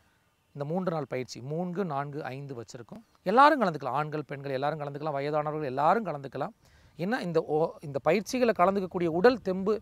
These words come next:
பக்குவம் இருக்கணும், அந்த புரிஞ்சக்கூடிய தன்மை இருக்கணும், அதுதான் முக்கியம். வயது முக்கியம் அல்ல. சில பேருக்கு வயதானவர்கள் கூட ஆரோக்கியமா, திடகாத்திரமா நம்ம பயிற்சியில வந்து கலந்துக்கிறாங்க. இளைஞர்கள் கூட உட்கார முடியாம ஓடிலாம் போயிடுறாங்க. So இது வயது வித்தியாசம் கிடையாது.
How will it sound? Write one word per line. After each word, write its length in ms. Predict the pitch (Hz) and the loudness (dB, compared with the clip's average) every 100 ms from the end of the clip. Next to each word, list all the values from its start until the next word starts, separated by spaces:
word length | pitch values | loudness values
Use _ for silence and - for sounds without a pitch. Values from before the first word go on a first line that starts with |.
| - - | -8 -12
பக்குவம் 420 | - 160 208 180 139 | -6 -2 0 0 -2
இருக்கணும், 260 | - 127 - - - - | -8 -12 -16 -20 -20 -8
அந்த 260 | 139 151 147 - | -4 0 -2 -2
புரிஞ்சக்கூடிய 460 | 208 226 220 190 170 | 0 2 2 2 2
தன்மை 320 | 156 185 196 | 2 2 0
இருக்கணும், 100 | 139 | -2
அதுதான் 320 | 131 160 180 | -4 -2 -2
முக்கியம். 340 | 160 131 151 - - - _ _ | -4 -8 -12 -12 -18 -20 _ _
வயது 280 | 147 180 214 | -2 2 2
முக்கியம் 320 | 175 - 170 | 0 -4 -6
அல்ல. 180 | 156 120 - - | -4 -6 -10 -18
சில 180 | - 180 | 0 2
பேருக்கு 220 | 185 202 | 4 4
வயதானவர்கள் 580 | 165 190 226 220 208 190 | 4 6 6 6 4 0
கூட 180 | 202 214 | 0 6
ஆரோக்கியமா, 640 | 170 185 170 185 190 208 | 8 8 4 0 0 -2
திடகாத்திரமா 520 | 139 160 175 170 180 | 0 2 2 2 0
நம்ம 240 | 175 143 147 | 0 -2 -2
பயிற்சியில 220 | 135 139 | -4 -8
வந்து 140 | 120 | -8
கலந்துக்கிறாங்க. 400 | 123 127 123 120 - - - - | -8 -6 -6 -8 -12 -20 -20 0
இளைஞர்கள் 460 | 208 254 247 233 | 2 6 6 6
கூட 200 | 196 226 | 6 4
உட்கார 300 | 196 - 202 | 4 4 4
முடியாம 220 | 185 185 180 170 | 4 0 0 0
ஓடிலாம் 280 | 175 175 151 | 0 -2 -4
போயிடுறாங்க. 500 | 147 143 120 113 117 - - - | -4 -4 -4 -6 -8 -18 -20 -10
So 160 | 190 | -4
இது 80 | 147 | 0
வயது 280 | 139 220 214 | 0 0 -2
வித்தியாசம் 380 | 165 165 147 151 | 0 0 0 -6
கிடையாது. 420 | 123 123 139 | -6 -4 -4